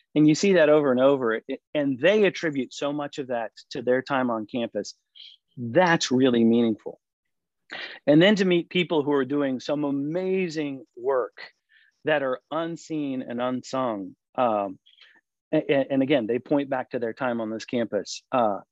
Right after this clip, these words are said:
that's also really meaningful. There's a, a particular, uh, group, uh, organization that trains, uh, we have an aviation program here, right? So we've had aviation for almost fifty years. It's been a big part of, it was founded,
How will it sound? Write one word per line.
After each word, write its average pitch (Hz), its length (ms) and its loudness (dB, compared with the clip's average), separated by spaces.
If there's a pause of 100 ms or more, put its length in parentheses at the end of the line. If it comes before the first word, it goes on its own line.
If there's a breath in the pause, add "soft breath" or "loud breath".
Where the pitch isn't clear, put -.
that's 160 260 2
also 147 320 0
really 117 280 -4
meaningful. 113 440 -6
There's 135 380 2
a, 127 160 2 (100)
a 131 60 -4
particular, 143 760 0 (100)
uh, 117 160 -6
group, 139 360 -2 (640 soft breath)
uh, 123 140 -4
organization 143 800 -4 (640 soft breath)
that 143 260 -6
trains, 156 720 0 (160)
uh, 110 300 -4
we 156 160 4
have 165 100 4
an 147 80 0
aviation 131 460 -2
program 104 320 -8
here, 98 160 -8
right? 110 220 -2
So 113 100 -4
we've 113 100 -2
had 120 160 4
aviation 110 600 0
for 104 320 0 (100)
almost 226 360 2
fifty 160 240 -2
years. 117 340 -4
It's - 140 -18
been 127 140 0
a 120 40 -2
big 127 220 0
part 123 180 4
of, 117 80 2
it 131 100 -4
was - 280 -4
founded, 143 440 2